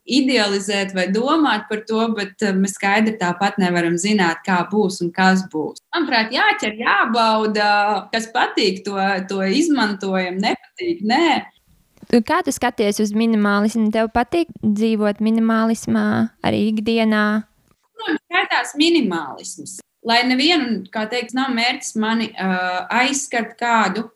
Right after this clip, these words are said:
Speaker 1: bet varbūt tas vienkārši šādi var izklausīties, kā es to definēšu. Minimālisms ir savā ziņā ļoti izdevīgi. Tu vari ar mazu lietu skaitu dzīvot ērti. Nekas liekas,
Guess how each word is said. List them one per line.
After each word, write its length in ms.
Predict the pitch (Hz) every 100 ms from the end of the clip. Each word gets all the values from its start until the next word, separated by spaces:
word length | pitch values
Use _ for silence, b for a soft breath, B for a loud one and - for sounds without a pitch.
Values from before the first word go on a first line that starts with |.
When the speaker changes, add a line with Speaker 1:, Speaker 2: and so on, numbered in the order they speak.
| _ -
Speaker 1:
bet 300 | 196 214 -
varbūt 400 | - 247 254 226
tas 100 | 208
vienkārši 400 | 233 240 208 -
šādi 280 | 226 220 185
var 100 | 190
izklausīties, 720 | 220 - 175 - 190 190 175
kā 200 | - 190
es 120 | 214 -
to 140 | 180
definēšu. 720 | 180 190 190 151 151 - 262 -
Minimālisms 960 | 220 269 403 302 233 208 196 214 190 -
ir 160 | 254
savā 320 | 254 285 294 208
ziņā 360 | 208 277 240 196
ļoti 640 | 190 214 262 254 247 - 202 -
izdevīgi. 560 | 233 254 196 151 160 -
Tu 140 | 226 233 226
vari 380 | 220 240 320 277 -
ar 340 | 196 190 190
mazu 480 | 196 226 277 269 220
lietu 480 | 196 254 214 - 180
skaitu 720 | - 220 349 508 494 392 370
dzīvot 600 | - 285 330 247 190 190
ērti. 380 | - 208 165 - -
Nekas 380 | 226 277 302
liekas, 460 | 285 381 466 427